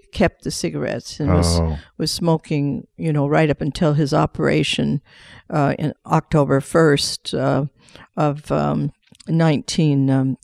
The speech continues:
Speaker 1: eighty-seven, uh, before his death in, in August second, uh, nineteen eighty-eight, uh, Ray was smoking until right before that operation, which they took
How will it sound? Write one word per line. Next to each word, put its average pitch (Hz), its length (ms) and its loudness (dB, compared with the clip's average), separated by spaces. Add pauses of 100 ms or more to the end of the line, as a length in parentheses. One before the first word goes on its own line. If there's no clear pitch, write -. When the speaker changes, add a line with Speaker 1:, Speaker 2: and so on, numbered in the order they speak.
Speaker 1:
eighty-seven, 143 800 -2 (600)
uh, 139 180 -2
before 147 400 -2
his 143 200 -2
death 147 360 2
in, 131 320 0
in 123 280 -6
August 143 440 0
second, - 640 -2
uh, 135 200 0
nineteen 139 480 -4
eighty-eight, 143 720 -4 (500)
uh, 135 280 -2
Ray 160 240 2
was 127 160 -4
smoking 151 640 -2 (260)
until 139 460 -2
right 147 220 0
before 147 280 -2
that 143 200 -2
operation, 143 840 -4
which 131 260 -6
they 127 120 -2
took - 380 -4